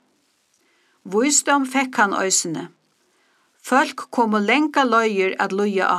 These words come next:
hann. Orðtøk Salomons viðgera familju, tjónaband, heim, arbeiði, lete, fatakradømi, rættvísi og atburð.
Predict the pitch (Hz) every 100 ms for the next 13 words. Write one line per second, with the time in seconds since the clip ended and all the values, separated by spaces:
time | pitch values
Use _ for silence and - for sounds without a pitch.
0 | 156 139 147 160 _ _ _ _ _ _
1 | _ _ _ _ _ _ _ _ _ _
2 | _ - - 277 285 - 285 285 277 285
3 | 277 233 240 - 214 254 247 214 196 202
4 | 214 208 254 262 254 247 262 - _ -
5 | - 269 262 247 214 220 233 247 - -
6 | 208 233 277 277 294 - 220 254 254 233
7 | 226 226 220 233 _ _ - 196 208 240
8 | 262 254 - 240 262 254 _ _ _ -
9 | 262 285 262 254 240 214 240 240 233 247
10 | 254 - 214 233 - 226 233 - 220 226
11 | 240 - 214 180 165 165 - 143 - -